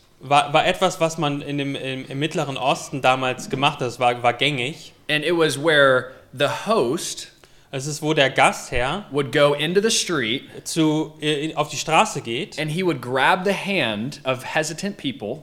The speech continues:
Speaker 1: Und er würde, er nimmt dann die Hände von, von, von, von Leuten, die ein bisschen scheu waren, um reinzukommen.
Speaker 2: and personally bring them
Speaker 1: Und
Speaker 2: into the banquet.
Speaker 1: Und er würde sie reinziehen an der Hand quasi und sagen, "Komm rein." Und er würde sie reinziehen in das Haus,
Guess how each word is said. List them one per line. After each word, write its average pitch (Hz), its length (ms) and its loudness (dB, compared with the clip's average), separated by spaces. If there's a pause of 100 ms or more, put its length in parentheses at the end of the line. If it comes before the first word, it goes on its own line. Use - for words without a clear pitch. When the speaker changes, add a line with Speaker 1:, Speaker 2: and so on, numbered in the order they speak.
(120)
Speaker 1:
Und 156 120 -4
er 170 140 -2
würde, 185 220 2 (160)
er 151 140 0
nimmt 175 200 -2
dann 165 120 2
die 147 120 -2
Hände 196 340 0
von, 147 360 -4
von, 135 400 -6
von, 135 280 -6
von 139 200 -4
Leuten, 147 340 0
die 139 140 -4
ein 135 80 -6
bisschen 147 360 -4
scheu 165 380 2
waren, 131 220 0
um 127 100 -8
reinzukommen. 135 840 -4
Speaker 2:
and 143 180 -2
personally 180 640 -2
bring 143 460 -2
them 107 460 -2 (120)
Speaker 1:
Und 139 80 2
Speaker 2:
into 139 280 -2
the 143 100 -2
banquet. - 520 -6
Speaker 1:
Und 147 120 0
er 160 140 4
würde 170 180 4
sie 156 200 0
reinziehen 156 580 4
an 139 140 0
der 131 160 4
Hand 170 260 2
quasi 131 240 2
und 127 60 -4
sagen, 131 280 2
"Komm 165 220 2
rein." 160 260 2
Und 139 80 -2
er 139 120 2
würde 143 160 0
sie 135 100 0
reinziehen 147 480 2
in 151 160 -2
das 147 200 0
Haus, 123 400 -2